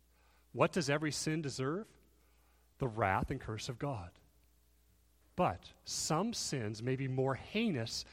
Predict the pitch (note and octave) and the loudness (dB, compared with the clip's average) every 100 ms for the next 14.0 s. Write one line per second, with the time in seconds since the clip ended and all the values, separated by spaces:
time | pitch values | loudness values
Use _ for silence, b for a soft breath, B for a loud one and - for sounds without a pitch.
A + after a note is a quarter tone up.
0 | B B D3+ D#3 E3+ G#2 - - - _ | B B 0 2 0 -4 -8 -18 -18 _
1 | _ _ _ _ _ _ _ _ _ b | _ _ _ _ _ _ _ _ _ b
2 | b b b b b _ _ - - F3 | b b b b b _ _ -6 2 2
3 | B2+ G#2+ A2 F#3 - - F#3+ C3 G2 - | 2 -2 0 -2 -4 -2 -2 0 -4 -4
4 | - E2+ - D2 D2+ - B2 B2+ - - | -8 -8 -8 -10 -10 -6 -4 -4 -6 -10
5 | F3 F#3+ G#3 - - - - E3 D#3 - | -4 -4 -4 -8 -16 -14 -8 -6 -4 -4
6 | G2+ F#2 - b b b - A#2+ - G#2 | -4 -4 -8 b b b 0 0 0 -2
7 | G2 D#2+ D#2+ - - - B2+ A2+ G2+ - | -2 -4 -8 -14 -18 -10 -8 -6 -10 -8
8 | A#2 F2+ D#2+ D2+ - B B B B D3 | -6 -6 -10 -12 -20 B B B B -2
9 | - - - B3+ B3+ A#2 G2 D#2+ G#2+ _ | -2 -6 0 0 0 -2 -4 -4 -10 _
10 | b b b b _ _ _ _ _ _ | b b b b _ _ _ _ _ _
11 | - C3+ C#3 D#3+ - D3 B2+ C3 - A#2+ | -2 4 4 4 0 -2 0 -2 -2 -2
12 | A#2 G#2+ - - F2 D#2 - - - C3 | -2 -4 -6 -6 -8 -10 -18 -20 -4 -2
13 | - E3+ D#3 C3+ C3 B2 A#2 G2+ D#2+ - | 2 2 2 2 -2 -4 -4 -4 -4 -8